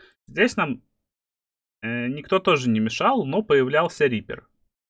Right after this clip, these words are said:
Да? И вот если у нас механически все отточено правильно,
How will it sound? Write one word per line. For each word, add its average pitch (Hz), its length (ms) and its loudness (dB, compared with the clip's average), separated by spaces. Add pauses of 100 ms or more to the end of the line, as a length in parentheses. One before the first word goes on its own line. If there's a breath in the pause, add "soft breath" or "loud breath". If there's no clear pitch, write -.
(280)
Да? 127 380 -6
И 131 140 -8
вот 160 180 -6
если 175 340 -2
у 139 60 -4
нас 147 260 -4
механически 127 680 -4
все 117 220 -4
отточено 127 480 -4
правильно, 214 640 -6